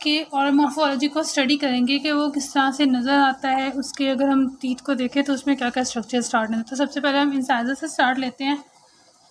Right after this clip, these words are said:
तो अगर हम देखें मिड लाइन से, तो इंसाइजर्स क्या है हमारे पास?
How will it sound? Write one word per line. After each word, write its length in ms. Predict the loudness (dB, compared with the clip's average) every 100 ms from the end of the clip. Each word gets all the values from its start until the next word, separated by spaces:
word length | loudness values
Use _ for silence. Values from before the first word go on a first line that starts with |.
| _ -16 -4
तो 600 | -2 0 0 0 -2 -6 _ _ _ _ _ _ _ -8
अगर 240 | -2 2 4
हम 140 | 4
देखें 280 | 2 2 2
मिड 200 | 4 2
लाइन 240 | 0 -2
से, 140 | -6 -12 -20 -4
तो 100 | 0
इंसाइजर्स 600 | 2 2 2 0 -2 -2
क्या 160 | 0
है 80 | 2
हमारे 300 | 0 0 -4
पास? 520 | -4 -2 -4 -6 -16